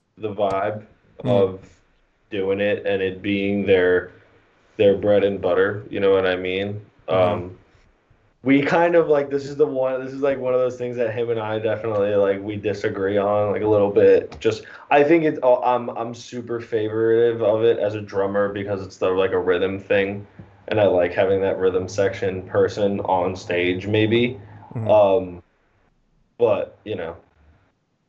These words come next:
Speaker 2: Yeah, I don't know.
Speaker 1: Right.
Speaker 2: I mean, I'm
Speaker 1: I
Speaker 2: just
Speaker 1: love music, so. <laughs>
Speaker 2: <laughs>
Speaker 1: He writes all the, he writes all the riffs, so, and he, and he tracks all the stuff. So, like, like he said, the, it works right now, and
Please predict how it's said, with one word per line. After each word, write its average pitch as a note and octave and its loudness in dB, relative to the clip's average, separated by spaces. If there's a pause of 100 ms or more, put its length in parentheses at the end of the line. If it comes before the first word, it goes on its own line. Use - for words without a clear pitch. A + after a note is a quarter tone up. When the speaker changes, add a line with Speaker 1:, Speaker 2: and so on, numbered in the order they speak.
(160)
Speaker 2:
Yeah, B2 6
I A2+ 4
don't A#2+ 6
know. C3+ 8
Speaker 1:
Right. C3 4
Speaker 2:
I B2 6
mean, B2+ 2 (240)
I'm C#3 2
Speaker 1:
I C#3 2
Speaker 2:
just C#3 -2
Speaker 1:
love E3 2
music, C3 -6 (260)
so. B2+ -2
<laughs> - -16
Speaker 2:
<laughs> G3 2
Speaker 1:
He - 0
writes F#3 0
all F#3 0
the, E3+ -4
he E3 -16
writes G3+ 2
all G#3+ -2
the G3+ 0
riffs, F#3 -4 (100)
so, C#3 -2
and C3 -6
he, C3+ -6
and B2+ -10
he B2+ -14
tracks B2 -4
all A#2+ 2
the A2+ -6
stuff. B2+ 0
So, A2 -2
like, G#2+ -4 (120)
like F#2+ -6
he G#2 -10
said, A2+ 2
the, F#2+ -4
it G#2+ 0
works G2 -2
right G2+ 4
now, G#2 0
and F#2+ -6